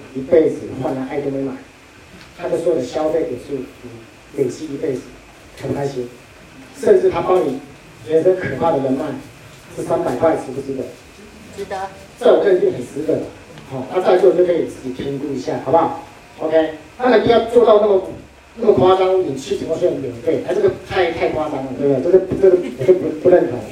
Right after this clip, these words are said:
Speaker 1: 好，再来，我还会做一个什么样的方式的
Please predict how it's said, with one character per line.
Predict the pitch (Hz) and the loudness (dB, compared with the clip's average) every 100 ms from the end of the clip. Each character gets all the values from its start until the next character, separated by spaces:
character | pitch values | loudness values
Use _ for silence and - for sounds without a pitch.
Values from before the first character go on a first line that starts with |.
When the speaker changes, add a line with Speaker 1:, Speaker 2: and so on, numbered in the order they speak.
| - 170 - | -14 -16 -10
Speaker 1:
好， | - - - - - - - | -6 -6 -6 -14 -18 -16 -8
再 | - | -6
来， | 131 123 - - - - - - - - 285 202 - - - - - - - - | -4 -6 -10 -14 -18 -18 -18 -18 -18 -18 -18 -18 -18 -18 -20 -20 -20 -20 -20 -2
我 | 175 | 2
还 | 175 190 | 6 6
会 | 226 | 6
做 | - 214 | 8 6
一 | |
个 | 185 | 6
什 | 151 | 4
么 | 139 | -2
样 | 170 | -2
的 | 156 | -2
方 | - 175 165 | -2 -4 -4
式 | 156 | -6
的 | 135 123 | -4 -4